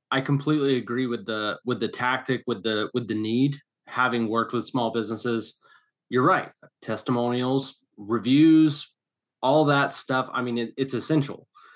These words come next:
because they're brick and mortar businesses, right? They ha-, e-, and even non brick and mortar businesses need those, need that kind of social proof that, that they're good at what they do. So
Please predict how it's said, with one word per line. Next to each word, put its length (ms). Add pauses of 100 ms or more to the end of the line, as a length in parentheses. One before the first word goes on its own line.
(220)
because 280
they're 120
brick 240
and 100
mortar 220
businesses, 560
right? 360 (200)
They 180
ha-, 320 (340)
e-, 140
and 100
even 320
non 240
brick 180
and 80
mortar 220
businesses 600
need 340
those, 440 (100)
need 260
that 320
kind 260
of 240
social 480
proof 340 (500)
that, 200 (260)
that 300
they're 260
good 260
at 120
what 160
they 160
do. 120 (960)
So 680